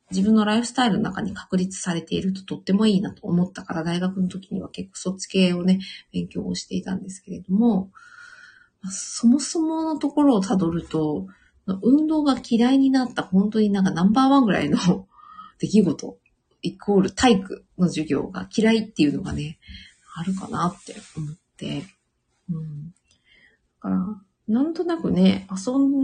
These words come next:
びの中では体を動かせても、特定の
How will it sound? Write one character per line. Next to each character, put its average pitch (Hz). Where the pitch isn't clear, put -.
び 262
の 277
中 269
で -
は 156
体 180
を 170
動 180
か -
せ 196
て -
も、 165
特 196
定 247
の 240